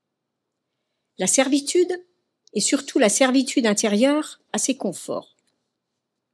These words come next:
La liberté, elle, est fragile. C'est pourquoi il faut la sauvegarder à tout prix. Partons de l'hypothèse suivante. En tant que chrétiens, pouvons-nous faire ce que nous voulons ?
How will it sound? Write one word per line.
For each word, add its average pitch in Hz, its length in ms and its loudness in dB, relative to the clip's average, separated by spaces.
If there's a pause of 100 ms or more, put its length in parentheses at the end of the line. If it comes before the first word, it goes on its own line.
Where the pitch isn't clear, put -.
(520)
La 165 100 -2
liberté, 214 800 0
elle, 196 360 2
est 170 60 -4
fragile. - 560 -6 (1600)
C'est - 180 -2
pourquoi 302 540 0
il 233 100 -4
faut - 160 -2
la 247 140 0
sauvegarder 202 760 -4
à 185 100 -8
tout - 160 -12
prix. - 280 -12 (1800)
Partons 359 360 -4
de 269 120 2
l'hypothèse 247 480 0
suivante. - 680 -6 (720)
En 220 140 0
tant 311 200 -4
que 262 140 -6
chrétiens, - 560 -8 (320)
pouvons-nous 233 400 0
faire 285 400 -4
ce - 160 0
que 208 140 0
nous 214 160 4
voulons ? 233 320 0